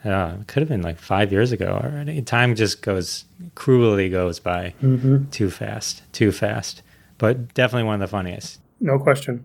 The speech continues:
Speaker 1: I actually just posted a picture of me and him in New York. We had met up in New York, and Dwayne Gill was there, and he was, uh, he was really on his way before the, the fucking cancer, uh,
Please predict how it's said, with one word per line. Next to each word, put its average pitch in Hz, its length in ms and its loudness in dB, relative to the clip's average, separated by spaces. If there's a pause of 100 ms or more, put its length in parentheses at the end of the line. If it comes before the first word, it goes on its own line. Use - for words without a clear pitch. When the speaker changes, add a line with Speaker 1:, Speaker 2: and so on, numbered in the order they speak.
Speaker 1:
I 156 120 -2
actually 156 200 0
just 180 160 0
posted 170 260 0
a 147 40 -4
picture 156 260 0
of 117 60 0
me 117 140 -2
and 110 100 0
him 117 220 0
in 107 40 -2
New 104 80 -2
York. 104 300 2
We 95 80 -4
had 92 80 -4
met 101 180 2
up 101 160 -2
in 92 60 -10
New 85 80 -8
York, 139 460 0
and 95 180 -10 (100)
Dwayne 101 240 0
Gill 131 220 4
was 120 220 0
there, 110 480 4
and 90 180 -6 (100)
he 127 140 2
was, 120 240 4
uh, 107 340 4
he 123 120 4
was 131 140 2
really 110 220 4
on 101 120 -2
his 87 140 -4
way 95 380 2 (100)
before 92 520 -2 (240)
the, 107 120 -4 (140)
the 107 140 -6
fucking 92 340 -2
cancer, 90 480 -2 (380)
uh, 101 200 -10